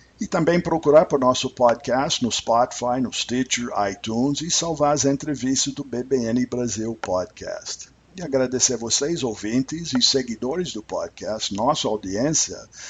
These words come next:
que é o fator mais importante do nosso sucesso. E lembrar que o programa de hoje é um oferecimento da Focus M E Market Intelligence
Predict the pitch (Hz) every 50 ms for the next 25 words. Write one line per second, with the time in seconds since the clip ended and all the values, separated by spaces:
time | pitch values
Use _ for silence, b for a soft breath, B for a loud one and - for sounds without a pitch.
0 | B B - 180 180 180 - - 156 156 - 151 156 147 143 143 147 165 170 143
1 | - 170 160 - - 170 160 - - 135 143 143 143 151 143 156 160 151 139 127
2 | 127 127 - - 127 - - 135 131 - - 113 98 95 - - - - - -
3 | - _ B B B B B B B B B B 107 107 110 120 117 117 110 110
4 | 107 120 123 139 139 - 143 151 147 - 139 131 120 120 123 127 127 131 120 110
5 | 98 98 123 147 165 156 147 113 95 87 - - 107 117 135 143 123 117 143 147
6 | - 135 123 117 104 - 107 104 98 104 101 110 117 - 151 131 113 101 - -
7 | 117 117 - - 113 98 - - 139 131 127 127 113 113 - 123 139 165 175 165
8 | 131 107 107 110 104 - 101 95 95 92 92 - 92 78 80 82 80 - 98 117
9 | 143 - - - -